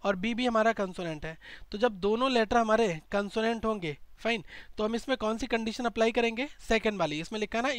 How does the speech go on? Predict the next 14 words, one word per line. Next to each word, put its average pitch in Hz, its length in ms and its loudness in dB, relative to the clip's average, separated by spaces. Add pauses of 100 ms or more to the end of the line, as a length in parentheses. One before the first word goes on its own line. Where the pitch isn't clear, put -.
"If 180 160 -10
both 226 160 0
the 240 180 -2
first 214 300 0
and 214 200 -4
second 214 320 -4
letter 214 260 -2 (380)
is 196 100 -4
the 240 100 4
consonant", 170 440 -2
जब 196 180 -4
दोनों 208 280 0
कंसोनेंट 226 480 -2
होंगे 220 260 0